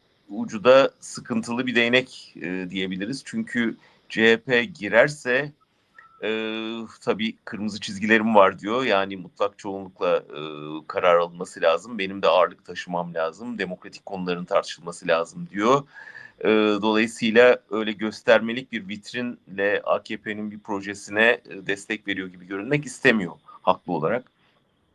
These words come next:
Dolayısıyla burada dayatsacak,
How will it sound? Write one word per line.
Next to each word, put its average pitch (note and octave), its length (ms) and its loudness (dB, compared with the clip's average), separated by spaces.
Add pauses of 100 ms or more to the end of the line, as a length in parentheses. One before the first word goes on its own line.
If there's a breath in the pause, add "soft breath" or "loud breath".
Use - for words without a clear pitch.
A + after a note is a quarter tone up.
(240)
Dolayısıyla G2+ 680 0
burada A2+ 480 6 (300)
dayatsacak, G#2+ 800 2